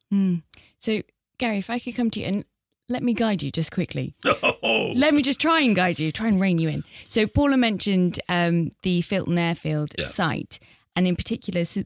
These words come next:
Speaker 1: the sequential planning test. So my understanding is that for, for that to even have a shot, for Filton to even have a shot,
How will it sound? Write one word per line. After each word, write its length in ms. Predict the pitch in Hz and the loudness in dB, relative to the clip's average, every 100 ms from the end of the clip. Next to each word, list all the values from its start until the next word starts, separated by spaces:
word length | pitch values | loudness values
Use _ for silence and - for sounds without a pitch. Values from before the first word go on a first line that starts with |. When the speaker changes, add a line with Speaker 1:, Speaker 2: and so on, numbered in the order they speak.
| - | -4
Speaker 1:
the 120 | 185 | -2
sequential 500 | - 190 208 180 175 | -2 -2 -2 -2 -4
planning 380 | - 175 151 151 | -2 0 0 0
test. 400 | 160 160 - - | -2 -6 -8 -10
So 320 | - 208 185 175 - _ | -4 0 0 -2 -10 _
my 200 | 233 233 | 0 2
understanding 640 | 208 170 160 165 160 160 156 | 0 -2 -2 -2 0 0 0
is 360 | 156 151 - - _ _ | 0 -2 -4 -12 _ _
that 180 | 170 | -6
for, 260 | - 185 175 | -2 -2 -2
for 180 | - 208 | -2 -2
that 240 | 202 190 | -2 -2
to 80 | - | -2
even 220 | 196 185 | -2 0
have 260 | 175 185 170 | 0 -2 -2
a 40 | |
shot, 440 | 160 - 151 98 - | -2 -2 -2 -4 -6
for 100 | 175 | -6
Filton 320 | 165 202 151 | -2 -2 -2
to 80 | 180 | -2
even 220 | 175 165 | -2 0
have 220 | 160 160 160 | 0 -2 -4
a 60 | |
shot, 320 | 156 147 - | -4 -4 -6